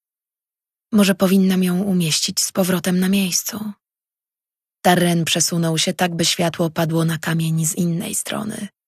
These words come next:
"Nie, raczej była przeznaczona dla nas". Stanęła z powrotem u jego boku. "Skąd wiesz?" Wskazał na coś.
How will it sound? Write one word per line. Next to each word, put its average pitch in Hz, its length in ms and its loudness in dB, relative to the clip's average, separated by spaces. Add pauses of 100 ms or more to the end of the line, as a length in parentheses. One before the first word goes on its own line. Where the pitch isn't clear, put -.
(1300)
"Nie, 196 400 2 (440)
raczej 180 460 0
była 175 380 -2
przeznaczona 190 600 -2
dla - 200 -2
nas". - 340 -4 (960)
Stanęła 165 460 2
z - 80 -6
powrotem 165 500 -2
u 180 80 0
jego 165 260 -2
boku. 190 440 -6 (800)
"Skąd 180 320 2
wiesz?" 170 300 0 (760)
Wskazał - 420 2
na 185 140 -4
coś. - 300 -4